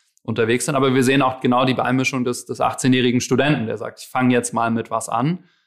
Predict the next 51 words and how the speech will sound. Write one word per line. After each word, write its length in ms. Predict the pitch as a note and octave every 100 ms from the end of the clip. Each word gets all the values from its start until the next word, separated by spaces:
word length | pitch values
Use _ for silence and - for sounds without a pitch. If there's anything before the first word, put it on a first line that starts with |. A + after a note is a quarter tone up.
| _ _ -
Und 120 | C3
ich 100 | B2
find's 200 | D3 C3+
dann 180 | C3 C#3+
spannend, 340 | - C3 C#3
in 100 | B2+
Unternehmen 380 | B2 B2 A#2+ C3+
zu 140 | C3+
investieren, 580 | C3 B2 A#2 - C3 B2+
wo 140 | A#2+ A#2
ich 140 | A#2
irgendwie 180 | A#2 A2+
die 100 | A2+
Geschichte 400 | A#2+ C3+ C3+ D3+
dahinter 320 | A#2 A2+ G#2+
verstehe 420 | - A2 A2+ A2
und 140 | A2 G#2+
sie 80 |
lesen 380 | A2+ A2 A#2+ B2+
kann. 200 | A#2+ G#2+
Also 200 | G#2+ G#2+
diesen 200 | A2 A#2
Trend, 360 | A2+ B2 B2+ B2+
den, 300 | A#2 A2 - _ _ _
den 220 | A2+ G#2+ A2
Neo-Broker 680 | C3 E3 E3+ D3+ D3+ D3+
jetzt 260 | C#3 C3 -
haben, 460 | B2 B2 B2+ B2 _ _ _ -
ähm, 300 | A#2 A2+ A2
den 160 | A#2
sehen 260 | G#2+ A#2+ C3
wir 140 | B2
in 80 | A#2+
unserer 280 | A#2+ A#2+ B2
Anlegerschaft 580 | A#2+ C3 B2 A#2+ B2 -
genauso. 680 | - A2 D3 D#3 F3+ F#3+ _ _ _ _ _ _ -
Durch 240 | C3 C3
das 160 | C3 A#2+
sehr 160 | B2+
breite 460 | A#2+ A2 A#2 D#3 D#3+
Spektrum 480 | - D3 C#3+ C#3+ B2+
haben 140 | B2+
wir 60 | B2+
aber 140 | A#2
auch 120 | A2
genauso 340 | B2+ A#2 A#2+ B2+
die 160 | B2
Anleger, 400 | A#2 B2+ B2+ B2
die 100 | A#2
irgendwie, 600 | B2 B2 A#2 A#2+ A#2 A#2+
äh, 300 | - F#2 -